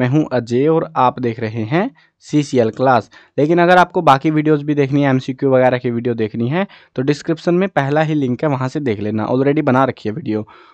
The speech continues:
और अगर आपको ये सारे क्वेश्चंस, एमसीक्यू वगैरह सारी चीज़ें लिखी हुई चाहिए तो Google पे सर्च करना सीसीएल चैप्टर डॉट कॉम। इस वेबसाइट के इंपॉर्टेंट क्वेश्चन के सेक्शन में तुमको ये सारे क्वेश्चंस लिखे हुए मिल जाएंगे।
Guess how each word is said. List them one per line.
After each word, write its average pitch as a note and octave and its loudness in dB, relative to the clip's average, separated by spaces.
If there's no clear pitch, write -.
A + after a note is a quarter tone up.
और C3+ 6
अगर D3+ 6
आपको D#3+ 4
ये D#3+ 2
सारे C#3+ 4
क्वेश्चंस, C#3 -4
एमसीक्यू C3+ -2
वगैरह C3 2
सारी C3+ 2
चीज़ें C3+ -2
लिखी A2 -2
हुई C#3+ 2
चाहिए D3 2
तो D#3+ 0
Google E3 2
पे G3 0
सर्च F3 -2
करना E3+ -2
सीसीएल C#3+ 0
चैप्टर C#3+ 0
डॉट G#2+ -4
कॉम। A2 -4
इस C3+ -4
वेबसाइट C#3 2
के E3+ -2
इंपॉर्टेंट E3 0
क्वेश्चन D#3 -2
के D3+ 0
सेक्शन C3 -4
में C3 -2
तुमको C3+ -2
ये C3+ -2
सारे B2 0
क्वेश्चंस A2+ -6
लिखे C3+ 0
हुए A#2 0
मिल A2 0
जाएंगे। G#2+ -2